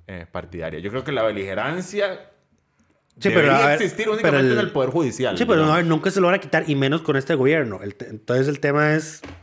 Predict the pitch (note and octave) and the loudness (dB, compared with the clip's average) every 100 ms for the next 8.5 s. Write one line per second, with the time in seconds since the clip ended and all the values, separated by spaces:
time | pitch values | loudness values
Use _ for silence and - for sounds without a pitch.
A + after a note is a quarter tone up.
0 | _ _ A#2 A#2 - B2+ D3+ D3 D#3+ E3 | _ _ -14 -14 -4 -2 0 0 -2 -4
1 | A2 F2 _ _ _ _ _ _ - C3+ | -10 -12 _ _ _ _ _ _ -12 -10
2 | A2+ A#2+ G#2+ G#2 G2+ C3+ D#3 D3+ C3+ C3+ | -6 -2 0 0 -2 -4 -6 -8 -6 -6
3 | C3 C#3+ B2+ - C#3 B2+ A#2+ D3+ F3+ G3 | -4 -4 -4 -8 -2 -2 -2 -2 0 2
4 | F#3+ F3+ F3 F3 D3+ A#2 A2+ - C#3+ C#3+ | 0 0 -4 -4 -6 -6 -8 -6 -4 -4
5 | C3+ D3 D3 B2+ A#2+ G2 F#2 C3 A#2 A#2 | -6 -6 -4 -4 -6 -10 -8 -8 -6 -8
6 | D3 C#3 - F#2 A#2 - C3+ C3+ D3+ A2+ | -8 -8 -8 -6 -8 -4 -6 -6 -8 -8
7 | A2 B2 A#2 A#2+ A#2 A2 A2+ G#2 G#2+ G#2+ | -6 -6 -4 -6 -6 -8 -8 -8 -8 -6
8 | C#3 C3 E2+ - | -6 -6 -8 -16